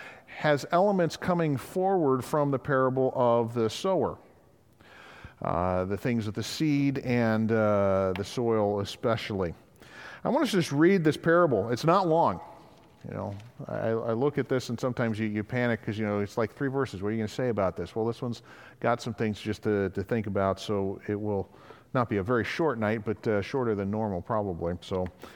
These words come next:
uh, when it comes to the Bible study. But, uh, you find the parable, Mark chapter four, verses twenty-six through twenty-nine. It says this, "And he," her spirit referring to Jesus, "said,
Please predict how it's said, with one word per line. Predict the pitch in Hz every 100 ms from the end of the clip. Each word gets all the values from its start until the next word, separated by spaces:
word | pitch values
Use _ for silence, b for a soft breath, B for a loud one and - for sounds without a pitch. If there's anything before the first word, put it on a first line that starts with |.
| B -
uh, | 98
when | 98
it | 98
comes | 113 95
to | -
the |
Bible | 90 95 98 95
study. | - 90 80 - - B B B B
But, | - 175 151
uh, | 135
you | 131
find | 123 175 220
the | 214
parable, | 185 170 165 160
Mark | 147 160
chapter | - 170 151 139
four, | - 143 143 156
verses | 135 123 123 -
twenty-six | - 160 156 160 - 160 143 -
through | 135
twenty-nine. | - 156 147 135 127 165
It | 135
says | - 156 123
this, | 185 160 - - - - B B B B
"And | - 104
he," | 165 170 202
her | 135 117
spirit | - 131
referring | 120 - 143 151
to |
Jesus, | 123 135 135 135
"said, | - 160 123 135